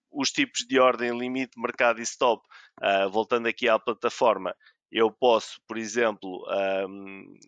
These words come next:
colocar o realizar ganhos, eh, e, e, e stop loss, nada como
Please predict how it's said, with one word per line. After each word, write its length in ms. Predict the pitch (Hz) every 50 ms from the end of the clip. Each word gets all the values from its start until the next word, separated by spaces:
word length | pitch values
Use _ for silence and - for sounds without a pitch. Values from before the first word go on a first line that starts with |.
| - _ _ _ _ _ _ _ _
colocar 420 | 135 123 117 - 135 127 120 113 107
o 220 | 110 110 110 104
realizar 640 | 98 - 123 123 120 123 120 110 117 127 123 117 117
ganhos, 600 | 110 127 123 117 110 107 101 95 95 - - - 101
eh, 340 | 98 101 98 98 98 90 - -
e, 640 | - 107 101 - - 95 107 101 104 90 71 95 101
e, 0 |
e 20 | 101
stop 320 | - - - 127 117 - -
loss, 280 | 131 147 165 170 - - -
nada 320 | 123 120 120 120 110 113 110
como 440 | - 120 113 110 107 104 95 92